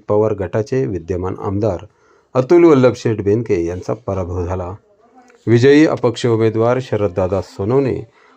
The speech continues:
व शरदचंद्र पवार पक्षाचे उमेदवार व विघ्नहर सहकारी साखर कारखान्याचे अध्यक्ष सत्यशील शेरकर यांच्या तुलनेत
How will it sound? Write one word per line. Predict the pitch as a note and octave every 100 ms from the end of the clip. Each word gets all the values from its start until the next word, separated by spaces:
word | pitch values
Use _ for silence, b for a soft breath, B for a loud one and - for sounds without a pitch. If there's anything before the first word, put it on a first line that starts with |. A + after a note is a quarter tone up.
| -
व | D#3 D#3+
शरदचंद्र | D#3 D#3 C#3+ E3 D#3+ E3+
पवार | E3 C3 C3+
पक्षाचे | B2+ A#2 B2+ A#2+ B2+ -
उमेदवार | A2 C3+ B2+ F#2 - G#2+
व | B2+
विघ्नहर | A#2 A#2 C3 C3+ E3
सहकारी | E3 D3 C3 C3+ C3 C#3
साखर | C#3 G#2 - G#2
कारखान्याचे | G#2 G2+ A2 G#2+ G#2 -
अध्यक्ष | G2+ F2+ A2 - A#2+ - b b b b b b -
सत्यशील | D#3+ - F3+ G3 F#3
शेरकर | - C#3+ C#3 D3+
यांच्या | D#3 C3 G#2 A#2
तुलनेत | A2+ A#2+ C3 G#2